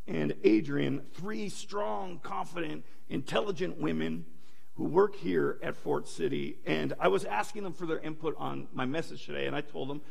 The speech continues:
of this story I was talking about, the, about this meddling mother who is coming in, uh, to, to, to meddle in her son's lives. And they all kind of paused and kind of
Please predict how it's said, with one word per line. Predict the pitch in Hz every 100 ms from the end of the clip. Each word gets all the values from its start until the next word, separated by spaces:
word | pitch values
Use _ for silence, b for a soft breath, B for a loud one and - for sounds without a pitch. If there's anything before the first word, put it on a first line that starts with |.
| B B B -
of | - 139
this | 147
story | - 147 143 147
I |
was | 147 139
talking | 160 160 156
about, | 147 143 143 - 151
the, | 139 - 127
about | 131 143
this | 135 -
meddling | 139 160 180 170 170 147
mother | 139 151 131 131 - b b b b b b b - - 170 113
who | 101 73
is | -
coming | - 165 160
in, | 73 69 67 139 b b -
uh, | - - - 139 -
to, | 143
to, | - 135 143
to | 135 139
meddle | 151 170 165 139 131
in | 127
her | 127 135
son's | - 143 131
lives. | 143 151 143 139 -
And | 151 151
they | 160
all | - 202 233
kind | - 226 214
of | 180 151 -
paused | - 175 180 175 175 165 - - b b b b -
and | 208 147
kind | - 175
of | 151